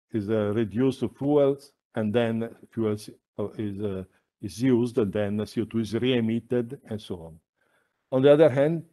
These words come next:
polymer technological food and beverage have a low, of course, uh, market, potential market. In other words, we cannot flood the, the,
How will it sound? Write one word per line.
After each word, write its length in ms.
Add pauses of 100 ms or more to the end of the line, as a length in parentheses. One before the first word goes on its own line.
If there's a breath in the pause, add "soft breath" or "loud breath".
(160)
polymer 420
technological 760
food 220
and 120
beverage 540 (520)
have 220 (720)
a 60
low, 380 (720)
of 160
course, 400 (460)
uh, 580
market, 640
potential 460
market. 600 (300)
In 120
other 220
words, 320
we 120
cannot 380
flood 360
the, 80
the, 440